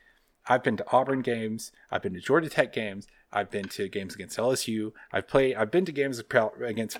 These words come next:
literally every every rival that Georgia has. I've been to every one of those games, and I've been there in a uniform that makes me the target of the worst that the fan base has to offer, right? And the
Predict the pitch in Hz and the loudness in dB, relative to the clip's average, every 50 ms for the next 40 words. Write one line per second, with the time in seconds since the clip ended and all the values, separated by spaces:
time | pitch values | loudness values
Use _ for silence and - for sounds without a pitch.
0 | - _ _ _ _ _ _ _ _ - 110 110 135 175 190 185 175 160 160 156 | -14 _ _ _ _ _ _ _ _ -14 0 6 8 10 10 10 10 6 2 0
1 | 139 - 113 123 127 127 127 127 123 120 120 120 - _ _ _ _ _ _ - | 0 2 0 0 0 0 -6 -8 -8 -8 -8 -10 -10 _ _ _ _ _ _ 4
2 | 127 147 143 143 135 131 113 110 110 110 104 101 95 95 - 104 95 92 87 - | 4 6 6 4 4 4 4 4 4 2 0 -2 -4 -6 -4 -4 -4 -4 -4 -4
3 | 90 - - 101 92 - - 110 107 - - - 117 123 127 131 127 117 117 110 | -4 -4 -4 -6 -6 -4 -4 -4 -4 -4 -2 4 4 4 4 4 0 -2 -2 -2
4 | 107 107 98 - - 98 95 90 92 - - 120 117 113 110 98 - 147 151 160 | -2 -4 -4 -4 -6 -8 -8 -8 -10 -4 0 0 2 2 0 0 0 0 2 2
5 | 156 143 131 123 117 113 113 110 117 123 131 123 117 143 170 165 143 - - 123 | 0 -2 -2 -2 -2 -2 -4 0 0 0 0 0 0 0 -2 -2 -4 -4 -2 -2
6 | 113 110 107 107 110 - - - - - - 117 107 117 127 131 - - - 127 | -2 0 -2 -2 -4 -8 -14 -20 -20 -4 -2 0 2 2 2 2 0 -2 -2 -2
7 | 110 107 104 - - 127 120 117 110 113 104 - - 107 101 104 104 107 98 101 | 0 -2 -2 2 4 4 4 6 4 2 0 2 0 -2 -2 2 0 0 4 6
8 | 110 110 107 - - - - - 98 - - 98 98 95 90 95 90 90 - - | 6 6 4 4 -2 -6 -6 -6 -6 -4 -4 -4 -4 -4 -4 -4 -4 -4 -4 -2
9 | - 95 90 - - - - - - - - - - - - _ _ _ - - | -2 -2 -2 -2 -4 -6 -6 -6 -8 -8 -10 -12 -12 -14 -18 _ _ _ -20 -20
10 | - - _ _ 98 98 98 - - _ _ - - - - _ - 110 110 110 | -20 -20 _ _ -2 -2 -2 -4 -8 _ _ -20 -20 -20 -8 _ 0 0 0 0
11 | - - - - 113 123 131 | -4 -14 -18 -10 -8 -8 -8